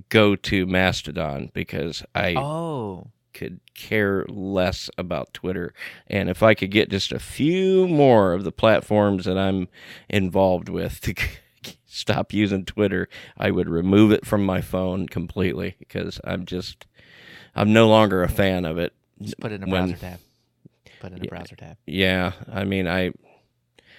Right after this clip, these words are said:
Speaker 1: if I could just get the last of these people to go over to Mastodon. Mastodon's better anyway, folks, for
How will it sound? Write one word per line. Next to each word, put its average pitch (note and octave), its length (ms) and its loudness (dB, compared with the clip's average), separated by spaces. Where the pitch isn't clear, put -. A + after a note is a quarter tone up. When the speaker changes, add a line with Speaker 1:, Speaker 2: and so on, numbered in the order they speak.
Speaker 1:
if G2+ 180 0
I A2 80 8
could G2 140 2
just G2+ 180 -2
get - 220 2
the F#2 220 -2
last F2+ 380 0
of D2 60 -10
these F2+ 160 -8
people F#2 320 -6
to F#2+ 80 -6
go F2 160 -2
over F2 120 -4
to F2 60 -6
Mastodon. F2+ 680 -4
Mastodon's G2+ 560 2
better F#2 320 0
anyway, E2+ 420 -4
folks, - 560 -6
for F2 280 -6